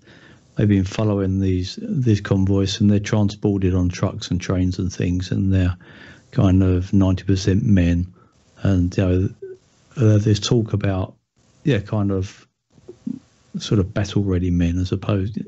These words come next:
you know. Um, but there's l-, like, a lot of talk of, Oh, you've gotta,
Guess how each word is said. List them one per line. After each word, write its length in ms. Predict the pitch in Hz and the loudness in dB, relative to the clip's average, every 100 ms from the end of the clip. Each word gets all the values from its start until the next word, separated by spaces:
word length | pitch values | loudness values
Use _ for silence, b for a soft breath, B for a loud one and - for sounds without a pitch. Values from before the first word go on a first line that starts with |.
| - | -6
you 100 | 139 | -6
know. 160 | 117 - B B B B B B _ | -6 -12 B B B B B B _
Um, 600 | 101 104 98 92 92 104 - _ _ _ _ _ | 2 4 6 4 4 2 -4 _ _ _ _ _
but 260 | 160 127 - | 0 2 2
there's 340 | 101 98 - - _ _ _ - | 2 0 -6 -16 _ _ _ -6
l-, 100 | 113 - | -4 2
like, 200 | 110 101 | 2 4
a 40 | |
lot 160 | 117 113 | 2 2
of 80 | 101 | 0
talk 460 | - 117 101 104 | -2 0 2 0
of, 200 | 98 95 - | -4 -4 0
Oh, 140 | 107 | 2
you've 240 | 104 104 101 | 2 2 2
gotta, 240 | 95 95 | 0 0